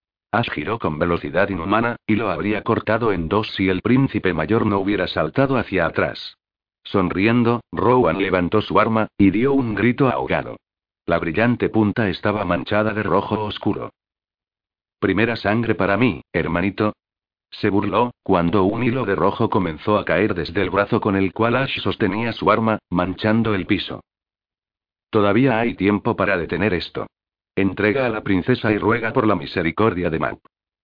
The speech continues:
Y por la mía". "¿Tú no tienes misericordia, Rowan?", gruñó Ash, y embistió hacia él nuevamente. Esta vez, ambos se movieron tan rápidamente,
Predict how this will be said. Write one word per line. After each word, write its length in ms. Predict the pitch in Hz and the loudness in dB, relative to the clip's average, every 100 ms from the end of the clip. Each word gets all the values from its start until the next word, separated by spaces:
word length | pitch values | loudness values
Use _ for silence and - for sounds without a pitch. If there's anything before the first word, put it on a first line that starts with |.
| _ | _
Y 120 | 104 | -2
por 180 | 135 113 | 2 2
la 80 | 98 | 2
mía". 280 | 98 65 - - _ _ _ _ _ _ _ _ _ _ _ _ _ _ _ - | -2 -8 -12 -18 _ _ _ _ _ _ _ _ _ _ _ _ _ _ _ -4
"¿Tú 120 | 120 | -2
no 140 | 120 | -2
tienes 320 | - 101 101 | 0 0 0
misericordia, 840 | 98 98 92 80 92 113 107 117 117 - | -2 -4 -2 -2 0 0 0 -4 -6 -6
Rowan?", 600 | 95 107 120 127 135 135 _ _ _ _ _ | 0 2 4 0 -4 -12 _ _ _ _ _
gruñó 380 | 78 95 104 120 | -2 0 4 4
Ash, 280 | 123 135 - - | 2 -2 -8 -6
y 120 | 107 | -2
embistió 520 | 95 82 71 - 104 120 | 0 0 -4 -2 0 0
hacia 260 | - 90 | 0 0
él 180 | 113 123 | 2 2
nuevamente. 680 | 92 104 90 87 73 - - _ _ _ _ - | 2 0 -2 -2 -6 -10 -12 _ _ _ _ 2
Esta 300 | 143 147 120 | 2 4 4
vez, 200 | 101 78 - _ | 4 2 -8 _
ambos 380 | 107 127 127 120 | 0 0 0 0
se 40 | |
movieron 440 | 107 85 123 123 | 0 2 2 2
tan 180 | 110 139 | 2 2
rápidamente, 800 | 98 104 110 85 85 110 107 113 | 2 2 2 2 0 -2 0 -2